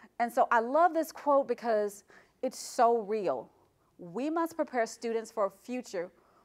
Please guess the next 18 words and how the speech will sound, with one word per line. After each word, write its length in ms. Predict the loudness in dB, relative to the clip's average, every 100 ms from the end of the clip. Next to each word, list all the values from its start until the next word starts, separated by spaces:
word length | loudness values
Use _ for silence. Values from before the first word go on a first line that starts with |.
| _
we 240 | -8 -4 -4
can 240 | -2 -4
neither 260 | -2 -2 -4
describe 920 | -4 -8 -6 0 2 4 4 2 -2 -12 -18
nor 440 | -12 -2 2 2
predict." 680 | 0 -4 -4 -4 -6 -10 -20 _ _ _ _ _ _ _ _ _ _ _ _ _ _ _ -10
And 160 | -8
so 520 | -4 0 2 2 0 -8 _ _ _ _ _ _ _ _ _ _ -4
I 100 | -2
tell 220 | 0 -4
students, 360 | -4 -6 -8 -6
they 80 | -6
were 80 | -4
like, 140 | -4
"Well, 120 | -4
what 180 | -4 -4
should 140 | -4
I, 260 | -6 -4 -6